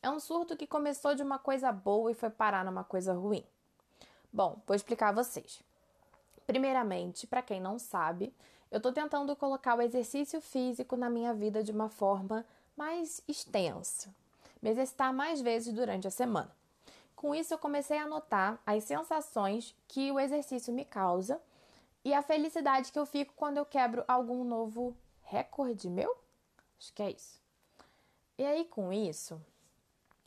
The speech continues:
eu comecei a anotar numa agenda os sentimentos bons que algumas coisas me trazem.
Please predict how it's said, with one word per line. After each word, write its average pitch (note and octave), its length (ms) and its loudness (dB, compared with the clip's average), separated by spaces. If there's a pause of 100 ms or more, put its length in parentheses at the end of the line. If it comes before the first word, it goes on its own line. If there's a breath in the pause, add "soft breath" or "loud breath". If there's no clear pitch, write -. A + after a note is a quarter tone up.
(180)
eu G3 100 2
comecei A3 380 0
a A#3 40 2
anotar A#3 300 0
numa G#3 180 -2
agenda F#3+ 380 -2
os G#3 80 0
sentimentos G#3+ 560 -4
bons G#3+ 360 0
que A3+ 100 -4
algumas G#3 300 -2
coisas F#3 280 -4
me G3+ 120 -2
trazem. D3+ 440 -10